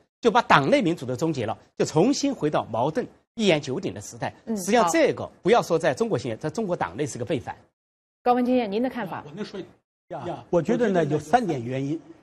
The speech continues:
Speaker 3: 第一是时势造英雄。习近平之所以现在能够大权在握，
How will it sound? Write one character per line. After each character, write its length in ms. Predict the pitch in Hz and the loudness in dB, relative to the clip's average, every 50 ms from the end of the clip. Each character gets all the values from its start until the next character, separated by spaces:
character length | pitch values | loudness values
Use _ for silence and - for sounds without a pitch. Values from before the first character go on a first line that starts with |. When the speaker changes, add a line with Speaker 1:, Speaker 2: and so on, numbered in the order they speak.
| _ _ - | _ _ -2
Speaker 3:
第 260 | 262 233 220 240 294 | 0 2 4 4 4
一 220 | 294 - 294 294 - | 2 0 -2 -12 -18
是 200 | - _ - 175 | -14 _ -6 -6
时 320 | - - - - 185 294 302 | -4 -6 -6 -4 -4 -2 -2
势 160 | - 277 196 | -2 -2 -2
造 200 | - 233 170 139 | 0 0 0 0
英 140 | 135 147 147 | -2 -4 -6
雄。 140 | - - 120 107 - _ _ _ _ _ _ _ _ _ _ _ _ _ _ _ _ | -8 -10 -14 -18 -20 _ _ _ _ _ _ _ _ _ _ _ _ _ _ _ _
习 160 | _ - 240 | _ -8 -6
近 160 | 254 285 240 | -4 -2 0
平 180 | 190 233 269 262 | 2 2 2 2
之 160 | - - 359 320 | 2 0 -2 0
所 180 | - - 254 | 0 -2 -2
以 40 | 220 | -2
现 180 | - - 220 208 | -2 -2 -2 0
在 20 | |
能 140 | 196 196 202 | 0 0 0
够 80 | 196 | -2
大 200 | 190 - 240 - | 0 0 0 0
权 220 | 147 - - 165 185 | 0 -2 -4 -4 -2
在 140 | 202 180 143 | 0 -2 0
握， 260 | 139 180 151 127 | 0 -2 -4 -4